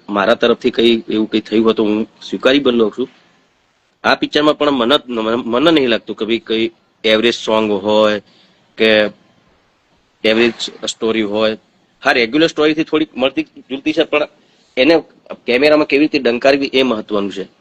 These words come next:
એ જે જીતુભાઈએ કર્યું છે. અને એમાં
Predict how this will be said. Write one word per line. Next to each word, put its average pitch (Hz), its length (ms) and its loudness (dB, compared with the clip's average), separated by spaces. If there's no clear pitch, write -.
એ 120 80 2
જે 120 140 2
જીતુભાઈએ 104 420 0
કર્યું 95 260 -6
છે. - 320 -16
અને 117 120 2
એમાં 117 400 4